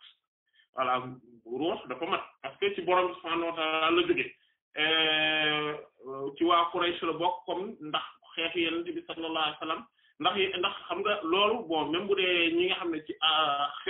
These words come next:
xalifa zahir yi, maanaam ndax nekk xalifa ci zahir dafa am lu ci bo-, borom xam-xam yi rahmatullahi alayhim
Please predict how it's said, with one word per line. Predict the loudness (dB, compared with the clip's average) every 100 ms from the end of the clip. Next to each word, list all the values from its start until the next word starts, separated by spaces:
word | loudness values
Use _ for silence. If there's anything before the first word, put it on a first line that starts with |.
| -2
xalifa | 0 0 -2 -2
zahir | 0 0 -2
yi, | -6 -10 _ _ _ _
maanaam | -4 -2
ndax | -4 -6 -6
nekk | -6 -6
xalifa | -4 -4 -4 -10
ci | -8 -6
zahir | -4 -4 -6
dafa | -10 -6 -2
am | 0 0
lu | -4
ci | -8 -8 -8
bo-, | -10 -10 -14 _ -2
borom | 2 2 0
xam-xam | -8 -6
yi | -6
rahmatullahi | -6 -10 -6 -2 0
alayhim | 0 -6